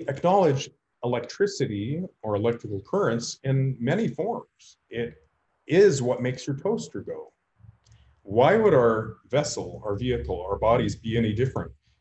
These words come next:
You need the electrical current to get your toaster to make toast. We actually receive energy. Our cells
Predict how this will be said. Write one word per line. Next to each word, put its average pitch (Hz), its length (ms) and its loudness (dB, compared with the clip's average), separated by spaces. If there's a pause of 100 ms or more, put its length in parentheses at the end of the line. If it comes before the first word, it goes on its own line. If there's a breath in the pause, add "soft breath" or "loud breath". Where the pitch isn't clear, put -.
You 101 80 -4
need 135 240 2
the 113 100 -2
electrical 107 720 -4
current 233 420 -2
to - 80 -10
get 117 200 -6
your 120 100 -12
toaster 214 400 0
to 117 60 -4
make 117 240 -4
toast. - 440 -6 (420)
We 110 640 -2 (120)
actually 120 420 -4
receive 101 800 -6 (360)
energy. 135 500 -4
Our 151 260 0 (280)
cells 180 680 0